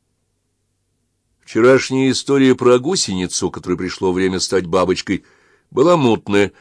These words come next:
но по-человечески понятная. А тут?» «Ну, если история про гусеницу вас устраивает, считайте, что она осталась в силе,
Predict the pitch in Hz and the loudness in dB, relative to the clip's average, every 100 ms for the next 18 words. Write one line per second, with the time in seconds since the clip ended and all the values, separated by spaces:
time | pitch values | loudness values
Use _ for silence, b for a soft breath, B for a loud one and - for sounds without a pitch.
0 | b 92 92 - 95 107 - 135 135 107 | b -6 -4 2 2 2 -2 -6 -2 0
1 | 87 78 90 85 b - 92 - 98 107 | 0 -2 -4 -6 b -2 -2 -2 -8 -10
2 | - _ _ _ _ _ _ _ _ _ | -16 _ _ _ _ _ _ _ _ _
3 | _ _ - 90 82 82 87 95 - 98 | _ _ -10 -6 -4 -4 -2 -2 -2 -4
4 | 92 85 - 95 92 90 - 92 80 90 | -6 -6 -4 -2 -2 -4 -2 -2 -2 -6
5 | 113 101 87 82 - 90 82 87 85 - | -6 -6 -8 -6 -4 -2 -2 -4 -6 -6
6 | 85 87 113 98 85 - B B - - | -4 -2 -2 -2 -4 -8 B B -14 -12
7 | - 90 82 - 85 85 - 87 85 85 | -2 -2 -2 -4 -4 -4 -4 -2 -2 -2
8 | - - - 82 113 127 | -6 -4 -4 -4 -8 -10